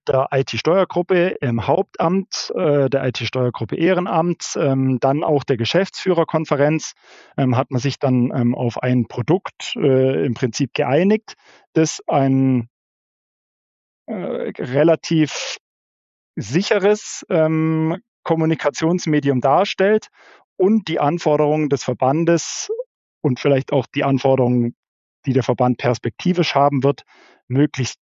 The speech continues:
ähm, umfangreich, äh, quasi erfüllt. Ähm, ganz konkret ist man da dann auf ein Projekt der B W I I T gestoßen. Das ist quasi die, ähm, I-T-Software-Bude der Bundeswehr, könnte man sagen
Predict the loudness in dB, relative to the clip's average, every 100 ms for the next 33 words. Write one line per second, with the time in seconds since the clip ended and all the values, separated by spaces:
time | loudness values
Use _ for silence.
0 | -4 0 2 2 2 0 0 -2 0 0
1 | 2 0 0 -4 -2 -2 -2 -2 -2 -2
2 | -2 -2 -4 _ _ -6 -4 0 0 0
3 | -4 _ _ _ _ _ _ -2 0 0
4 | 2 0 0 -2 0 0 2 0 0 2
5 | 4 6 4 2 2 2 2 2 0 0
6 | 0 0 0 2 2 0 -12 -4 -2 0
7 | 0 0 -2 -2 0 -2 -2 -4 -2 -2
8 | -2 -2 -2 -2 -6 _ -14 -12 -12 -4
9 | -2 -2 -2 -2 0 0 0 -6 _ _
10 | _ _ -8 -4 -2 -4 -4 -4 -2 -2
11 | 0 0 0 -2 0 0 2 0 0 0
12 | -2 -2 -2 -2 -2 -4 -2 -2 0 0
13 | 0 -2